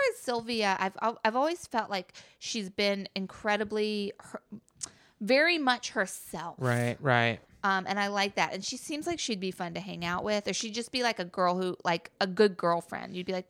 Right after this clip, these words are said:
Speaker 1: "You wanna go watch this movie at midnight and
Speaker 2: She
Speaker 1: go
Speaker 2: an-,
Speaker 1: into the woods?"
Speaker 2: she
Speaker 1: and
Speaker 2: annoyed me in Skeletons, uh, because I'm, uh,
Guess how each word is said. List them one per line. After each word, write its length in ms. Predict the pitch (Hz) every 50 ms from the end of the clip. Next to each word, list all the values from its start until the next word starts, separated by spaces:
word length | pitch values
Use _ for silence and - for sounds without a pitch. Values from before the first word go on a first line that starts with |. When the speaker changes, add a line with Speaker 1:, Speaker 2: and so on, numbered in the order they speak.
| _
Speaker 1:
"You 120 | 208 208 285
wanna 140 | 359 415 415
go 440 | 392 403 392 381 370 359 330 294 - - - - - - _ _
watch 200 | - 233 233 -
this 160 | 247 226 -
movie 280 | 240 220 220 214 226 220
at 60 | 208
midnight 500 | 208 214 214 208 214 214 214 214 208 196
and 20 |
Speaker 2:
She 120 | 196 196 196
Speaker 1:
go 80 | 196
Speaker 2:
an-, 60 | 240 240
Speaker 1:
into 100 | 208 202
the 80 | 202
woods?" 440 | 190 208 202 202 202 202 196 196 190
Speaker 2:
she 160 | - 202 220 214
Speaker 1:
and 100 | 208 196
Speaker 2:
annoyed 260 | 190 185 196 202 190
me 120 | 220 226 226
in 80 | 226
Skeletons, 1000 | 214 - - - 170 156 156 151 143 - - 156 151 147 147 151 156 147 - - -
uh, 220 | - 131 135 131
because 400 | 127 127 131 - - 156 156 151
I'm, 320 | 160 160 165 160 160 160 156
uh, 540 | 143 143 143 139 135 135 131 127 123 120